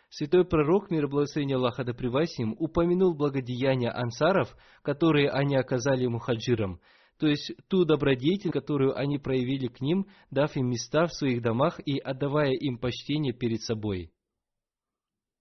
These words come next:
После этого святой пророк, мир и благословение Аллаха да пребывает с ним, сказал: «Если вам понравится,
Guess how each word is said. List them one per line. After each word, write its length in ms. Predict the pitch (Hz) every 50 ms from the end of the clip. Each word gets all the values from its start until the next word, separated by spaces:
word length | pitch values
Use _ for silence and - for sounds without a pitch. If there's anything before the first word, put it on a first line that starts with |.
| _ _ _ _ _ _ _ _ _ _ _ _ _ _ _ _ _
После 460 | - 160 185 185 - - 175 180 208 240
этого 240 | - 214 185 175
святой 340 | 165 - 170 160 185 185 175
пророк, 420 | 180 175 170 151 160 190 208 202 202
мир 160 | 185 170 165
и 40 | 156
благословение 500 | 151 151 151 147 - 160 147 147 143 139
Аллаха 260 | 139 143 139 156 135
да 100 | 131 120
пребывает 360 | - - 127 131 151 175 170
с 60 | - 139
ним, 120 | 123 113
сказал: 600 | - - - 143 127 131 139 120 104 92 87 _ _ _ _ _ _ _ _ _ _ _ _ _ _ _ _ _ _ _ _ _ _ _ _ _ _ _ _ _ _ _ _ _
«Если 360 | - 147 190 226 214 - 208 190
вам 200 | 185 202 196 190
понравится, 960 | 196 180 165 160 156 165 202 233 226 202 - - - 127 110 101 95 92